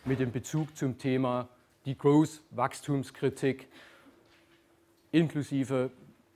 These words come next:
mit dem Thema Grundeinkommen, wie verhält es sich zu dem Thema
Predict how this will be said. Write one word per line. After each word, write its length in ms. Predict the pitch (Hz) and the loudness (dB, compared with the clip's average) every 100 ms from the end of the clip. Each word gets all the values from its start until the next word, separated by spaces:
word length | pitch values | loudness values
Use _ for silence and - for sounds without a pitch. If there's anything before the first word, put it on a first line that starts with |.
| _ - | _ -10
mit 140 | 120 | -6
dem 140 | 117 113 | -6 -2
Thema 340 | 123 117 113 | -2 0 -2
Grundeinkommen, 840 | - 143 135 131 123 131 120 120 117 | 2 0 2 -4 -4 0 -2 -2 -6
wie 100 | 117 | -8
verhält 300 | 110 113 113 | -2 -2 -2
es 100 | 107 | -6
sich 280 | 120 - - | -8 -10 -14
zu 140 | 135 | -10
dem 180 | 117 113 | -8 -8
Thema 400 | 123 117 113 | -4 -4 -6